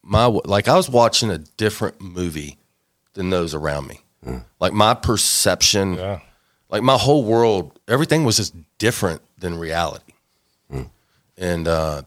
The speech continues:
Speaker 1: that was my bottom.
Speaker 2: Man. When was your last drink?
Speaker 1: Uh, November eighteenth, two thousand five.
Speaker 2: Where were you?
Speaker 1: Uh, Brunswick, Georgia.
Speaker 2: Okay.
Speaker 1: On,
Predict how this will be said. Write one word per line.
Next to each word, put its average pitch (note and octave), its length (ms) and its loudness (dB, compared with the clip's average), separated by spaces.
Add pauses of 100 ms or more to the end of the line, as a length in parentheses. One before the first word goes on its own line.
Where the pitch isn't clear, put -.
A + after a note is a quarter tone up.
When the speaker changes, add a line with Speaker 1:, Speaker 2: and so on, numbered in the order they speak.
Speaker 1:
that A#2 180 2
was A#2+ 140 0
my A2 120 2
bottom. F#2+ 300 0 (540)
Speaker 2:
Man. C#2+ 460 -12 (760)
When G#2+ 280 4
was F#2+ 180 2
your D#2+ 100 2
last D2 320 -2
drink? - 380 -6 (380)
Speaker 1:
Uh, F#2 140 2
November F#2 460 2
eighteenth, F#2 560 -2 (100)
two E2 160 -6
thousand - 380 -8
five. - 320 -20 (840)
Speaker 2:
Where D2+ 160 -6
were C#2+ 160 -6
you? D2 220 -6 (1080)
Speaker 1:
Uh, E2+ 560 -2 (260)
Brunswick, F2+ 320 0
Georgia. E2+ 280 -4 (1000)
Speaker 2:
Okay. C#2+ 260 -10 (400)
Speaker 1:
On, D2 460 -8